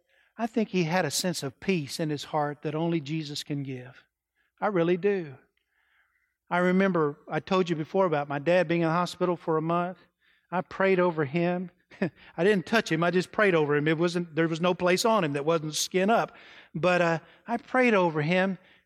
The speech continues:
'cause I was worried. I wasn't sure whether my dad was a Christian or not. And then one day I was in there and I was praying, and I just got a sense of peace. And it was like God said to me, "It's okay."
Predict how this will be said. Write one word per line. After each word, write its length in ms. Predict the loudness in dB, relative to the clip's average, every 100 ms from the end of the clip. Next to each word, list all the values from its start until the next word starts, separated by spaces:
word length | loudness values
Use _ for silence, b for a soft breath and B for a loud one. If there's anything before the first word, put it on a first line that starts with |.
| -4
'cause 140 | 0
I 100 | 2
was 200 | 2 0
worried. 220 | 2 2 4
I 60 |
wasn't 340 | 2 0 -2 -4
sure 240 | 0 2
whether 240 | 4 2
my 160 | 2 2
dad 280 | 2 2 2
was 120 | -2
a 80 | -4
Christian 500 | -2 -2 -2 -4 -4
or 60 |
not. 380 | -6 -8 -10 -16 -20 _ _ _ _ _ _ _ _ _ _ _ _ _ -6
And 160 | -2 2
then 160 | 2
one 160 | 4 4
day 160 | 6
I 40 | 4
was 160 | 4
in 120 | 2 2
there 140 | 2
and 80 | 2
I 60 |
was 160 | 0 -4
praying, 640 | -4 0 0 0 -4 -8 -6
and 140 | -4
I 40 |
just 300 | -2 -4 -6
got 160 | -2 0
a 40 |
sense 300 | 0 -2 -4
of 120 | -6 -6
peace. 500 | -6 -6 -10 -18 -16
And 80 | -8
it 80 | -6
was 260 | -6 -10 -4
like 280 | -2 -2
God 260 | 0 0 0
said 220 | 0 0
to 60 | 2
me, 280 | 0 0 -4 b b
"It's 200 | -4 0
okay." 520 | 0 0 -2 -2 -6